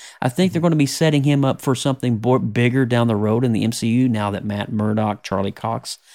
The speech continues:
has been officially Kevin Feige'd into the M C U. Um, so I, I feel, I don't know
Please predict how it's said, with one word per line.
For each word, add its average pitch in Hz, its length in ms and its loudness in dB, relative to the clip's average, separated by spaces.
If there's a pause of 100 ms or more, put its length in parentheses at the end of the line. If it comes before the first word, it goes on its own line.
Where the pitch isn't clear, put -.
(320)
has 107 340 2
been 107 160 2
officially 120 800 0 (320)
Kevin 120 320 2
Feige'd 113 640 0
into 120 260 0
the 113 120 -2
M 127 180 0
C 123 140 -2
U. 113 280 0 (640)
Um, 107 420 -4
so 110 520 2 (520)
I, 120 120 -4 (140)
I 120 60 0
feel, 175 640 0 (480)
I 147 80 0
don't 185 120 0
know 175 220 0